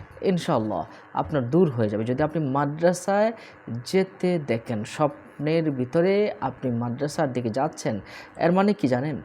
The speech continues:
এর মানে হলো আপনার সমস্ত কিছু বিপদ আপদ, দুঃখ, ঋণ সব দূর হয়ে যাবে। এবং মনে রাখবে, মাদ্রাসায় যাওয়া মানে হচ্ছে ফেরেশতারা আপনার পায়ের নিচে, আহ, নূরের পর্দাটা বিছিয়ে দেয়।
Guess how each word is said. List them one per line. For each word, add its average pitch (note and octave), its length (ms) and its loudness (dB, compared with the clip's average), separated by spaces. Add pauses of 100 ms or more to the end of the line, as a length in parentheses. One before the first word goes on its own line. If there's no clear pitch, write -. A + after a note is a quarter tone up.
(340)
এর D3+ 140 0
মানে E3+ 160 2
হলো F#3 120 2
আপনার F3 220 0
সমস্ত G3 800 -4 (100)
কিছু A#3+ 560 -2 (600)
বিপদ C#3+ 600 2
আপদ, C3 320 2
দুঃখ, B2+ 560 0
ঋণ D#3 240 4
সব - 180 -4 (100)
দূর A2 160 -4
হয়ে F2+ 180 -8
যাবে। D2 220 -8 (500)
এবং D#3 340 2 (300)
মনে E3+ 320 2
রাখবে, A2 220 -2
মাদ্রাসায় E3+ 440 2
যাওয়া C#3+ 280 2
মানে E3+ 200 0
হচ্ছে F3 280 -4
ফেরেশতারা B2+ 520 0
আপনার C#3 280 -2
পায়ের C#3 260 0
নিচে, B2 480 0 (360)
আহ, B2+ 220 2
নূরের D#3 340 2 (120)
পর্দাটা E3+ 520 2
বিছিয়ে B2+ 540 0
দেয়। F2 300 -6